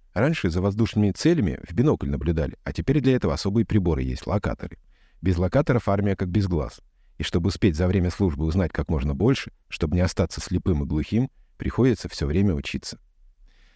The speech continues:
В книге также приводится высказывание наших прославленных полководцев, например, Александра Суворова. Ну, какая самая известная его фраза? Конечно же, "Тяжело в учении, легко в бою". И вот что по этому поводу пишет Анатолий Маркуша.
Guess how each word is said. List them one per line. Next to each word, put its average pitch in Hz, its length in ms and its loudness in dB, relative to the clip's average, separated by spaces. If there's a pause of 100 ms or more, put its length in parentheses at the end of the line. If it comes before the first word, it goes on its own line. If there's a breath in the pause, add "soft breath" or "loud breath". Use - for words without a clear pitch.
(500)
В - 20 -20
книге 147 260 2
также 107 220 0
приводится 117 400 0
высказывание 110 500 2
наших 101 280 0
прославленных 98 520 0
полководцев, 104 580 -2
например, 101 340 2
Александра 92 400 0
Суворова. 80 500 -2 (140)
Ну, 104 320 2 (240)
какая 120 260 2
самая 85 320 0
известная 82 300 0
его 80 140 0
фраза? 73 300 -4
Конечно 110 360 -2
же, 92 160 -2 (240 soft breath)
"Тяжело 104 320 2
в 95 40 0
учении, 131 380 2
легко 90 300 -2
в 107 60 -4
бою". 92 300 0 (440)
И - 80 0
вот 135 140 2
что - 140 -2
по 95 100 -2
этому 92 220 2
поводу 143 300 2
пишет - 340 -2 (120)
Анатолий 87 360 0
Маркуша. - 420 -4